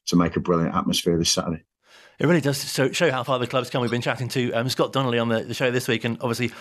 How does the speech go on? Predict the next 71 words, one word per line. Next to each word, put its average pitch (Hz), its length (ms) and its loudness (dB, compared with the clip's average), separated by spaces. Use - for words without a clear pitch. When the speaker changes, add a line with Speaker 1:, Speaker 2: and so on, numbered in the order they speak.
Speaker 2:
you 113 100 0
know, 113 60 2
it 123 120 -2
doesn't 139 180 2
seem 131 120 0
that 127 140 0
long 117 120 2
ago 113 280 0
that 113 240 -2
obviously 113 260 -2
you, 120 140 2
you 120 160 0
were 127 60 2
in 120 80 0
the 117 60 0
team 123 200 -2
then 127 100 0
as 117 100 -2
well, 131 200 2
and 113 80 -4
the, 117 420 -4
the 110 160 -8
teams 135 260 0
you 127 60 2
were 117 80 2
facing 120 320 -4
then 120 220 -2
compared 120 340 -4
to, 120 80 -2
you 110 60 -4
know, 117 80 2
the 110 80 0
calibre 120 320 0
of 110 80 -2
side 120 280 0
and, 107 320 -4
and 117 80 -8
how 123 140 -2
far 113 180 0
the 113 60 -4
club 117 200 0
has 113 100 -4
come 123 160 -4
now. 113 180 -2
Speaker 1:
Yeah, 127 400 2
uh, 110 100 4
do 104 140 0
you 139 80 4
know 147 120 6
what? 131 240 4
Even 135 200 4
in 127 120 6
League 123 200 4
Two, 135 220 4
you 107 100 4
know, 101 100 6
you 107 180 6
have 104 160 4
your, 101 300 2
your, 92 460 -8
your 95 140 4
bigger 101 260 6
sides, 101 400 2
you 92 60 4
know, 95 60 4
your 90 140 4
Bradfords 98 560 0
now, 95 280 4
and, 85 260 -4
and, 90 260 4
and 87 260 0